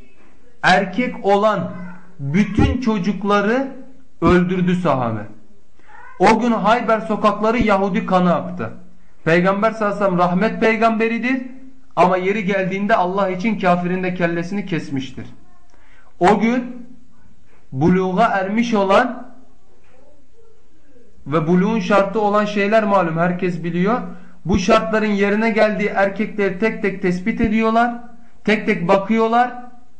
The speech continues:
Bakıyorlar ki bu erkek olmuş. Ondan sonra kellesini vuruyordu. İbn Ömer radıyallahu anh böyle diyor.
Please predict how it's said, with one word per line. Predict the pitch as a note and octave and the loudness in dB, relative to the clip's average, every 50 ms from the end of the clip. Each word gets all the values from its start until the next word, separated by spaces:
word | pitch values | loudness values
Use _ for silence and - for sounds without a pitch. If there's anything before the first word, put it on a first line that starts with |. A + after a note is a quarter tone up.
| - - - - - - - - | -14 -14 -14 -14 -14 -12 -4 2
Bakıyorlar | D3+ F3 F3 F3 A3 G#3+ G#3+ A3 G#3+ G#3+ | 2 2 4 4 2 2 4 4 4 2
ki | - G3+ F3+ | 2 0 0
bu | - - | 0 2
erkek | F#3+ G3 G3 G3 - A#3+ A#3 A#3 A3 | 4 2 2 2 0 0 0 2 2
olmuş. | G#3 G#3 G#3 G#3 A#3 C4 B3+ - - - - - - - - - - - - - - - | 2 2 2 2 2 2 2 2 0 -6 -8 -10 -12 -12 -12 -12 -12 -12 -12 -12 -8 -2
Ondan | - D#3+ F3 F#3+ G#3 A3+ A#3 A3+ | 0 2 2 2 2 2 0 0
sonra | - - A3 G#3+ G#3+ A3 A#3 A#3 A3+ | 0 -2 0 0 2 2 0 0 0
kellesini | - G3+ G3 G3 G3 F#3+ F#3 F3+ G#3 G3+ G3+ | 0 0 0 2 0 0 -2 0 -2 0 0
vuruyordu. | F#3 F3 E3+ D3+ C#3+ C#3 B2+ C3 C#3 | 2 2 2 2 2 0 0 -2 -2
İbn | D3+ E3+ E3 E3 F3 | -2 -2 -2 0 2
Ömer | F3+ F3 F3+ G3 G3 G3 | 2 4 4 4 4 4
radıyallahu | F#3+ F3+ E3 E3+ F3 E3+ F3 F#3+ G3 F#3 | 4 2 0 2 0 2 2 2 2 2
anh | F3 | 2
böyle | D#3+ D#3 D3 C3+ A#2+ A2 | 0 0 0 0 0 -2
diyor. | A2 G#2 | -4 -6